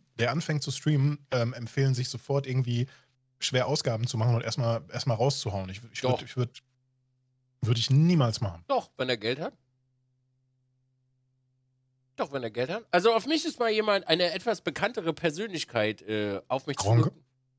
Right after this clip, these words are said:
Speaker 2: nee.
Speaker 1: Bill
Speaker 2: Äh,
Speaker 1: Gates.
Speaker 2: was? Bushido.
Speaker 1: Ich
Speaker 2: Das kann ich, da kann ich sagen.
Speaker 1: Okay,
Speaker 2: Bushido,
Speaker 1: ja, cool,
Speaker 2: also,
Speaker 1: cool, ja.
Speaker 2: äh, der, der war mal Konsultierung und ich hab gefragt, „Was ist denn das Budget?“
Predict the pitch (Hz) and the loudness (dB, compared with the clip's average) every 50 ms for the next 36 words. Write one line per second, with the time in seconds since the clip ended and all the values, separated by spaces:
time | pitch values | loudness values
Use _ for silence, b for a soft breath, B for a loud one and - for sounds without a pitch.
0 | _ - 117 117 117 123 135 170 240 294 _ _ _ _ _ _ _ _ _ _ | _ -10 -4 0 0 2 2 0 -2 -4 _ _ _ _ _ _ _ _ _ _
1 | _ - 127 131 131 131 127 131 127 127 135 - _ _ _ _ _ _ _ - | _ 0 4 4 6 6 6 6 4 2 -2 -4 _ _ _ _ _ _ _ 0
2 | 165 262 359 - - _ _ _ _ _ _ _ _ _ _ _ _ _ _ _ | 2 2 0 -2 -8 _ _ _ _ _ _ _ _ _ _ _ _ _ _ _
3 | _ _ _ _ _ _ _ - 185 190 - 262 254 196 127 101 87 - - - | _ _ _ _ _ _ _ 0 2 2 2 2 2 2 2 0 0 -4 -4 -4
4 | - - _ _ _ _ - 123 120 - - 160 165 156 - - - 120 117 - | -4 -4 _ _ _ _ -4 -4 -4 -2 -2 0 0 -2 -4 -4 -4 -4 -2 0
5 | 170 185 - - 156 156 147 - - 185 156 135 202 190 170 - - 143 135 139 | 0 0 0 2 2 2 4 4 6 6 6 8 6 6 6 6 6 6 6 8
6 | 160 151 143 131 110 101 - 107 - 147 - 143 156 165 160 - 143 135 160 160 | 8 6 6 6 4 2 0 0 0 0 2 4 2 2 2 0 -2 0 2 2
7 | 151 147 180 208 202 190 190 185 175 - - 202 208 180 180 170 - - 190 226 | 4 4 4 4 6 6 4 4 4 2 2 2 2 2 -2 -4 -4 -4 -2 0
8 | 240 208 233 269 254 190 165 - 208 190 196 190 - 202 196 - - 208 190 - | 2 2 2 2 2 -2 -2 0 0 0 0 0 0 2 0 2 2 -2 -2 -2
9 | - 262 - - 277 247 214 220 208 - - - 185 175 127 120 170 226 190 135 | -4 -4 -2 0 0 2 2 0 -2 -4 -4 -8 -6 -4 -2 0 2 4 4 2
10 | 98 - | 0 -2